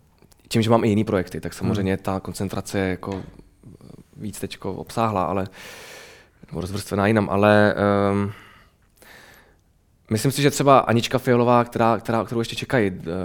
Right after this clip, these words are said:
Speaker 1: další série, druhá, třetí, tak ta to má u toho, ta si to pouští jako víc stylu třeba než já, když už jsem po smrti, logicky.
Speaker 2: <laughs> Ano.
Speaker 1: Ale odpověď na vaši otázku, myslím si, že není zdravý si pouštět tělu takhle moc cokoliv.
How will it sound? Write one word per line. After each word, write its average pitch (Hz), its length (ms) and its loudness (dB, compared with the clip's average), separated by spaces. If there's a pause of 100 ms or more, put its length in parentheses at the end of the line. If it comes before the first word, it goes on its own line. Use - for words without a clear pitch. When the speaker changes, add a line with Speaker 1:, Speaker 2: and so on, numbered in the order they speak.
(120)
Speaker 1:
další 95 380 -10
série, 110 300 0
druhá, 107 220 -4
třetí, 113 320 -8
tak - 180 -6
ta - 140 -10
to 113 140 -6
má 113 160 4
u 101 80 -4
toho, 117 260 -6
ta - 140 -10
si 110 180 -10
to 117 120 -6
pouští 113 360 -8
jako 113 180 -4
víc 110 120 -4
stylu 120 220 -4
třeba 120 160 -2
než 117 160 -2
já, 107 160 2
když 110 160 -8
už - 60 -16
jsem 117 120 -6
po - 100 -10
smrti, 107 320 -6
logicky. 107 500 -4 (220)
Speaker 2:
<laughs> - 200 4
Ano. 120 220 2 (640)
Speaker 1:
Ale 107 200 6
odpověď 117 320 2
na 120 60 6
vaši 117 200 4
otázku, 117 400 0
myslím 107 200 -2
si, 110 80 -6
že 110 260 2
není 101 280 0
zdravý 107 480 0 (100)
si 98 200 -10
pouštět 98 320 -6
tělu 101 260 -4
takhle 101 280 -4
moc 98 280 -4 (380)
cokoliv. - 420 -8